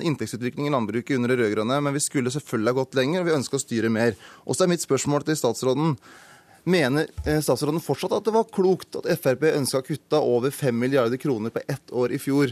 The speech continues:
Mener statsråden fortsatt at det er kommunisme, at vi har en landbrukspolitikk som gjør at vi kan bruke hele landet, at vi kan bruke fjord,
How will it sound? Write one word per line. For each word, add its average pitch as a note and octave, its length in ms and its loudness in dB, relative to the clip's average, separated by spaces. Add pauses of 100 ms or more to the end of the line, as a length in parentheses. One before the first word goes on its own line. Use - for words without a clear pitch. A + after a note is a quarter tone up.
(400)
Mener C#3 320 2
statsråden C#3 400 0
fortsatt F#3+ 480 -4
at G3+ 80 -4
det F#3+ 80 0
er D3 160 2
kommunisme, E3+ 560 -2
at D#3 160 -2
vi E3 160 -4
har C3+ 220 4
en D#3 100 0
landbrukspolitikk C3 640 -2
som C#3+ 240 -6
gjør A#2+ 220 2
at B2 100 -14
vi C#3 80 -6
kan D#3+ 160 -2
bruke D3 400 -2
hele C3 540 2
landet, C3 400 2 (340)
at C#3 100 0
vi C#3+ 60 -2
kan D#3 160 2
bruke D#3 320 0
fjord, D3 540 2